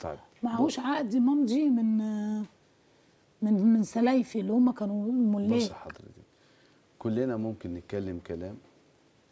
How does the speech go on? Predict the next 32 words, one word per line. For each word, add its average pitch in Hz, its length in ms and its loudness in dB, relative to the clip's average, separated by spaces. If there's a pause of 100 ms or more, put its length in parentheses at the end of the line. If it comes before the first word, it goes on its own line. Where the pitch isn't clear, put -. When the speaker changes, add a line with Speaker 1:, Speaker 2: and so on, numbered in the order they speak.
(380)
Speaker 1:
احنا 98 280 -14
مش 95 220 -14
قاعدين 90 360 -6
Speaker 2:
ما 262 120 2
أنا 269 140 2
بقول 240 260 -2
لحضرتك. 269 360 -4
Speaker 1:
بنتسامر. 95 640 -2 (140)
Speaker 2:
أيوة، 240 320 0
ما 214 120 0
أنا 220 100 0
عارفة. 220 160 -6
Speaker 1:
النهارده 101 360 -2
لما 92 260 -6
نتكلم 92 480 -4
في 90 160 -16
كلام 90 380 -6 (120)
يخص - 380 -12
ملكية 85 480 -8
أو 82 200 -10
حق، - 240 -8 (480)
اديني 160 440 -8
إثبات، 107 380 -8 (640)
اديني 110 360 -2
ما 107 140 -2
يثبت. 127 320 0
Speaker 2:
بيقول 262 240 2
لك: 269 180 0
"معايا 240 280 2
عقد". 196 240 -6 (120)
Speaker 1:
طب 107 200 -4
يجيبه. 135 500 -2